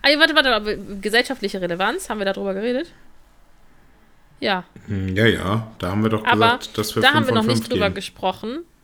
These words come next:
Speaker 1: ähm, dass diese Frau von Truman sich um ihren, äh, kranken Bruder kümmert und den über alles stellt.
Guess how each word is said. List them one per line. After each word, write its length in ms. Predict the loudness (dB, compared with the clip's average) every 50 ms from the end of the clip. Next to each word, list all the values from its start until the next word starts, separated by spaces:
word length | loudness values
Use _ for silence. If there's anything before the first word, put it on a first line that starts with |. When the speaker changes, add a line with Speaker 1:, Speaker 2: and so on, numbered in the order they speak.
| _ _ _ _
Speaker 1:
ähm, 420 | 0 2 4 4 2 2 -2 -6 -2
dass 300 | 0 0 0 0 -4 -10
diese 360 | -10 -8 -8 -6 -4 -4 -4
Frau 300 | -6 -4 -2 0 0 0
von 460 | 0 -2 -6 -8 -8 -6 -8 -10 -12 -14 _ _ _ _ _ _ _ _ _ _ _ _ _ _ _ _
Truman 600 | -10 -6 -6 -4 -4 -2 -2 -2 -2 -4 -4 -8 -12 _ _ _ _
sich 280 | -8 -6 -6 -6 -6 -8
um 140 | -10 -8 -8
ihren, 440 | -8 -6 -6 -6 -6 -8 -8 -10 -12 _
äh, 220 | -10 -8 -8 -8 -6
kranken 500 | -4 -4 -4 -4 -4 -6 -10 -10 -10 -10 -14 _ -6
Bruder 280 | -4 0 0 0 0
kümmert 480 | 0 -4 -6 -4 -4 -4 -4 -6 -6 -6
und 220 | -6 -6 -4 -2 0
den 160 | 0 0 -2
über 260 | -4 -4 -4 -2 0
alles 240 | 0 0 -2 -4 -6
stellt. 500 | -10 -10 -10 -8 -6 -6 -8 -10 -12